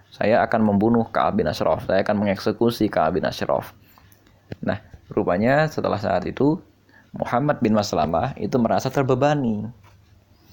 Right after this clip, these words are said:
Kenapa? Dia takut, "Waduh, ternyata untuk membunuh dia susah juga ya."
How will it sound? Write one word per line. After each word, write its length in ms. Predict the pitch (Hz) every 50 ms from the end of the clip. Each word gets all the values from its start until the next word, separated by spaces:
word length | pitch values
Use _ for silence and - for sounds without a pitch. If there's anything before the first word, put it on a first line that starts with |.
| - - _ _ _
Kenapa? 400 | - - 92 92 - 135 143 143
Dia 160 | 143 165 -
takut, 320 | - 175 170 175 165 151 - -
"Waduh, 320 | 104 107 101 98 98 -
ternyata 480 | - - - - 123 120 117 - 180 170 -
untuk 240 | - 123 117 131 123
membunuh 320 | 127 117 113 113 113 117 107
dia 320 | 127 160 185 - - - - _
susah 640 | - - - - 147 139 - - 139 143 131 131
juga 400 | - - 330 349 330 - - 131
ya." 240 | 110 123 127 - -